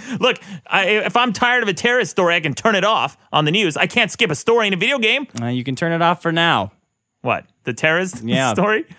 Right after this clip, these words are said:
Speaker 1: Plug my ears, buddy.
Speaker 2: I know.
Speaker 1: Can't do that with a video game. It's too loud.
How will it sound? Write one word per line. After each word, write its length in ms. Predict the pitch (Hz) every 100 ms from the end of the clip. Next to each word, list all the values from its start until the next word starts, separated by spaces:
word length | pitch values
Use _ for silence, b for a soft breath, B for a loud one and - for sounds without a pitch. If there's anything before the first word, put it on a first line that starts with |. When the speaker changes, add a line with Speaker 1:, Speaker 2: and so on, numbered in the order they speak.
| b b b b _ _ _ - 123
Speaker 1:
Plug 200 | 160 143
my 120 | 120
ears, 180 | 190 170
buddy. 360 | 98 92 131 -
Speaker 2:
I 40 | 120
know. 180 | 123 156 _ _ _ _ _
Speaker 1:
Can't 200 | 139 135
do 100 | 139
that 180 | 147
with 120 | 139 135
a 40 |
video 240 | 135 196 160
game. 160 | 101
It's 100 | 101
too 140 | - 143
loud. 340 | 170 147 95